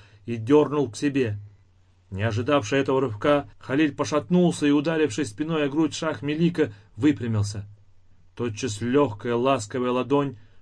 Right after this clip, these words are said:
погладила руку Халиля. «Отвернись, Улугбек!» — глухо отозвался Халиль и прижал к себе лицо мальчика. Но палачи вели Мираншаха не к стоку, где, как вал,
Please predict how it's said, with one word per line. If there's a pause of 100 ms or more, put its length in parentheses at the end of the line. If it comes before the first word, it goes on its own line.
(100)
погладила
руку
Халиля. (400)
«Отвернись,
Улугбек!» — (380)
глухо
отозвался
Халиль (300)
и
прижал
к
себе
лицо
мальчика. (460)
Но
палачи
вели
Мираншаха
не
к
стоку,
где,
как
вал,